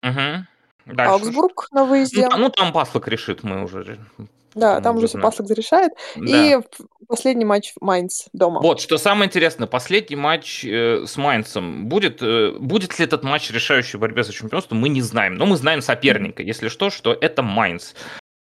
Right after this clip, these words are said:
Speaker 1: Вроде не так страшно. Могло быть хуже.
Speaker 2: Могло быть и хуже. Но Майнц, я всегда опасаюсь. Я боюсь команды Бо Свенсона.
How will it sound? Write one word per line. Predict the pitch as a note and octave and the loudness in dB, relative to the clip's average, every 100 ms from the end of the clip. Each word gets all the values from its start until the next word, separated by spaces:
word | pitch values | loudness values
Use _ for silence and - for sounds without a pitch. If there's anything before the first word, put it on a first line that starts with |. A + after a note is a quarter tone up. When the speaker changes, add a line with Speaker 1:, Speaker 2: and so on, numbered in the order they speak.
| _ - | _ -16
Speaker 1:
Вроде | A2 A2 F3+ A#3+ | -10 2 4 4
не | F#3 D3+ | 2 2
так | D#3 D3+ - - _ _ _ _ _ _ _ | 2 0 -2 -20 _ _ _ _ _ _ _
страшно. | G#2+ G2 - A#2+ _ _ | 0 0 -2 -16 _ _
Могло | - G#2 D3 | -6 -2 0
быть | B2 | -2
хуже. | - C#3+ - _ _ _ _ _ _ _ _ _ _ _ - | -10 -20 -20 _ _ _ _ _ _ _ _ _ _ _ 0
Speaker 2:
Могло | A3 G3+ F#3+ | 4 6 6
быть | G#3+ A#3 | 4 2
и | |
хуже. | G#3+ G#3+ | 2 4
Но | G#3+ | 4
Майнц, | G3 G3+ C4+ - - - | 6 6 4 0 -8 -8
я | G3+ G#3 G#3+ | 0 4 4
всегда | A3 G3+ G3 | 4 0 -2
опасаюсь. | G3 - G3 F#3+ - - _ - | -2 -4 -2 -2 -6 -16 _ -14
Я | A3+ G#3 G3+ F#3 | 0 4 4 2
боюсь | F#3+ G#3+ G#3+ | 2 2 2
команды | - F#3+ F#3+ F#3 | 0 0 0 -2
Бо | F#3+ | -6
Свенсона. | - F3 F#3 - - | -4 -4 -4 -6 -8